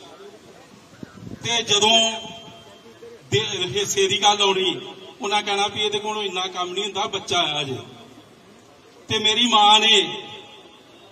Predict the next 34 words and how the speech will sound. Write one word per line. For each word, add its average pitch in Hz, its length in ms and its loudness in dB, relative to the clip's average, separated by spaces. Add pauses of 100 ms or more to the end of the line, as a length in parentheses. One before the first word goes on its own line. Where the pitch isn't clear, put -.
(140)
ਇੱਕ 233 380 0
ਘੰਟਾ 247 300 4
ਪਹਿਲਾਂ 247 420 2
ਰੋਟੀ 208 340 4
ਲੈ 214 120 0
ਕੇ 233 180 -2
ਜਾਣਾ 214 300 2
ਉੱਥੇ - 360 0 (800)
ਤੇ 240 320 0
ਆਪ 233 480 4
ਦਾਤਰੀ 214 380 6
ਫੜ 214 200 2
ਕੇ 208 460 0 (160)
ਤੇ 214 100 0
ਜਿਹੜੀ 214 240 0
ਮੈਂ 208 300 4
ਪਰਾਤ 214 500 0
ਧਰੀ 202 200 4
ਹੁੰਦੀ 190 240 0
ਸੀ 185 60 -6
ਨਾ, 240 200 0 (160)
ਉਹਦੇ 214 220 2
ਨਾਲ 208 280 2
ਆਪ, 175 280 0
ਅਹ, 185 560 -4 (140)
ਕਣਕ 185 200 -2
ਜਿਹੜੀ 190 300 2
ਆ 185 100 -4 (140)
ਉਹ 196 80 -2
ਵਢਾਉਂਦੀ 170 320 0
ਹੁੰਦੀ 160 220 -8
ਸੀਗੀ। 196 280 -4 (240)
ਔਰ 190 120 4
ਜਦੋਂ 202 460 4